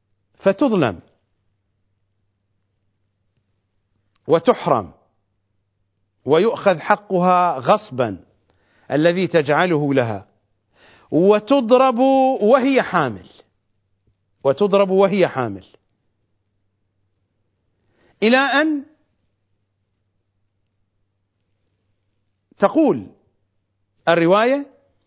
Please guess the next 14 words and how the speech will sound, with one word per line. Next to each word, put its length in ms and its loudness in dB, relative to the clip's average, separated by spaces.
"وتطرح 960 0
ما 320 0
في 280 -4
بطنها 920 -2
من 220 2
الضرب 640 0
وتموت 540 0
من 200 0
ذلك 360 -2
الضرب". 340 -16
هكذا 440 0
قتلت 440 -8
فاطمة، 400 -20
ضربوها 920 2